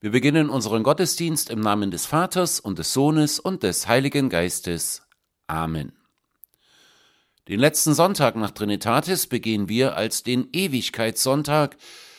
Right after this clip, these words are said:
denn mit seinen Lesungen, Liedern und Gebeten weist dieser Sonntag über den Tod und die Vergänglichkeit hinaus auf das ewige Leben.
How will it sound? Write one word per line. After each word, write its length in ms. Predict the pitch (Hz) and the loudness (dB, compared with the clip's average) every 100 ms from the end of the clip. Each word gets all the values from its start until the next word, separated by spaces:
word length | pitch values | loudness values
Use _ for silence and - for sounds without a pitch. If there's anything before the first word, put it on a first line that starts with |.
| - _ | -20 _
denn 100 | 131 | -2
mit 140 | 180 180 | 0 4
seinen 300 | 175 165 120 | 4 6 4
Lesungen, 720 | 147 185 190 175 165 156 - | 2 2 2 2 2 0 -4
Liedern 400 | 120 175 185 156 | -4 -2 2 2
und 180 | 113 117 | 2 -2
Gebeten 760 | 107 - 131 156 156 139 127 - - - _ | -4 0 -2 0 0 0 0 -6 -20 -20 _
weist 340 | - 139 151 - | 4 4 4 -2
dieser 240 | 135 143 | 0 2
Sonntag 480 | 139 165 165 170 160 | 4 2 2 2 2
über 220 | 151 139 | 0 0
den 320 | 131 135 131 | 2 2 0
Tod 420 | - 185 185 - - | -2 -2 -2 -4 -10
und 220 | 113 104 | -8 -4
die 80 | 113 | -2
Vergänglichkeit 880 | 117 104 156 196 170 - 127 117 | 0 0 -2 0 -2 2 2 2
hinaus 600 | 101 95 98 147 175 - - | -4 0 2 2 0 -6 -6
auf 260 | 113 101 | -8 -8
das 400 | - 90 - - - | -6 -6 -4 -8 -8
ewige 440 | 98 95 95 117 | -6 -4 -4 -6
Leben. 400 | 117 143 - | -6 -8 -10